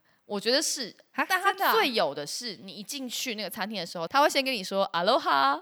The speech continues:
Speaker 2: 哦，不，岂不是我开的店吗？<laughs>
Speaker 1: 对，但是这家店其实它有点神奇。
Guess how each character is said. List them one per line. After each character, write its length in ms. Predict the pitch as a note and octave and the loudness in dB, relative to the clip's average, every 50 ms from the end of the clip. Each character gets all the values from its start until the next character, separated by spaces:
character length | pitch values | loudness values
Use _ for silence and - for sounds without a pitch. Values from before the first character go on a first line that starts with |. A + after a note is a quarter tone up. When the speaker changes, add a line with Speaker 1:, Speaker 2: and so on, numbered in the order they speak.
| - - | -6 -10
Speaker 2:
哦， 60 | B3 - | -10 -6
不， 120 | - E4+ | -4 -4
岂 280 | D4+ D4+ - - - - | -2 -2 -2 -2 0 0
不 120 | D4+ E4 | 0 0
是 120 | A4+ - A4 | 0 0 2
我 180 | G4 D4 C4 | 4 2 2
开 180 | - C4+ E4 F#4+ | 2 0 -2 0
的 120 | G4 F#4+ | 0 0
店 180 | - F#4+ G4 F4 | 0 0 -2 0
吗？ 120 | D#4+ D#4 - - - | -2 -4 -6 -6 -12
<laughs> 160 | - - _ | -16 -18 _
Speaker 1:
对， 140 | - F#4+ E4+ | 0 0 2
但 20 | G#4+ | 2
是 60 | B4+ B4 A4+ | 0 -2 0
这 120 | - A#4 G4+ | -2 0 2
家 120 | G4+ G#4 | 2 0
店 140 | G#4 G4 F4 | 0 -2 -6
其 120 | - C#4 | -4 -4
实 40 | B3+ | -2
它 80 | C4 C4 | -2 -2
有 80 | A#3 | -2
点 160 | G#3 G#3 D3+ | -4 -6 -8
神 460 | E3 - - - - F3 D#3 D#3 E3 F#3 | -8 -8 -8 -8 -8 -8 -8 -10 -10 -10
奇。 520 | - - - - D3+ B2+ A2+ G2+ F#3 | -10 -10 -8 -10 -12 -14 -14 -18 -20